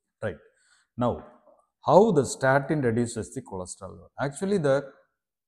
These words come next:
regulatory enzyme for cholesterol biosynthesis is H M G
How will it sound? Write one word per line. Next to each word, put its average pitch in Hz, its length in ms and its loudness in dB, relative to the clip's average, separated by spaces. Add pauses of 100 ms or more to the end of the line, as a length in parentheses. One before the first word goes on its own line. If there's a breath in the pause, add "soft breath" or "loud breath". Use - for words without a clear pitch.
(360)
regulatory 165 500 6
enzyme 139 400 4
for 127 240 2
cholesterol 123 540 0
biosynthesis 107 840 -4
is 151 220 -12
H 117 220 -8
M 143 200 -4
G 127 140 -6